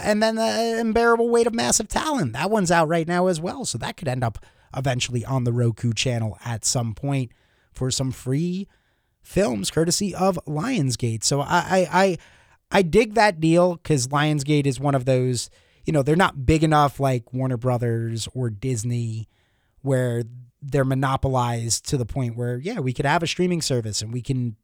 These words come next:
merge in our things. So, uh, I, I like the idea that Lionsgate signed with the Roku channel. They're gonna get their stuff out there. You'll be able to watch some free movies. A-, and again, it's, J-,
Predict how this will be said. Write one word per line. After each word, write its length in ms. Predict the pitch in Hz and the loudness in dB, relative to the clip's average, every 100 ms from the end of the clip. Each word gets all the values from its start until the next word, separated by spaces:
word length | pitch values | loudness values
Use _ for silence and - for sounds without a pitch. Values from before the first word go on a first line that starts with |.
| _ _ _ | _ _ _
merge 460 | 135 127 151 156 143 | -6 -2 2 2 2
in 100 | 147 | 0
our 140 | 131 | 0
things. 480 | 123 156 139 98 104 | -2 -2 -4 -6 -6
So, 340 | - 120 117 110 _ _ _ _ _ - | -6 -4 -6 -8 _ _ _ _ _ -14
uh, 180 | - - | -12 -8
I, 200 | 127 175 | 0 2
I 180 | 156 180 | 4 4
like 280 | 180 185 165 | 4 4 4
the 160 | 180 | 4
idea 220 | 165 160 | 4 4
that 140 | 151 135 | 2 0
Lionsgate 540 | 147 147 135 143 135 | 0 0 0 0 0
signed 340 | - 135 131 131 | 0 0 2 0
with 140 | 127 | -2
the 80 | 104 | -2
Roku 360 | 143 147 151 | 0 0 -2
channel. 360 | 143 147 143 139 | -2 -2 0 0
They're 160 | 131 123 | 0 0
gonna 140 | 120 | 0
get 160 | 127 131 | -2 -2
their 160 | 123 | -4
stuff 220 | - 101 - | -4 -8 -6
out 240 | 160 160 135 | 0 0 2
there. 300 | 151 147 143 - _ _ _ | 2 2 0 -8 _ _ _
You'll 140 | 131 | 2
be 180 | 127 127 | 2 0
able 140 | 120 117 | 0 -2
to 40 | |
watch 320 | 110 123 127 | -2 -2 -2
some 140 | 120 113 | -6 -6
free 220 | 131 120 | -4 0
movies. 580 | 151 156 156 156 139 131 | 2 4 4 2 0 -2
A-, 60 | |
and 280 | 143 135 156 | -4 -2 -2
again, 260 | 160 185 123 | 2 2 2
it's, 260 | 127 - - _ _ _ _ 151 | -4 -8 -12 _ _ _ _ -6
J-, 220 | 139 - | -4 -4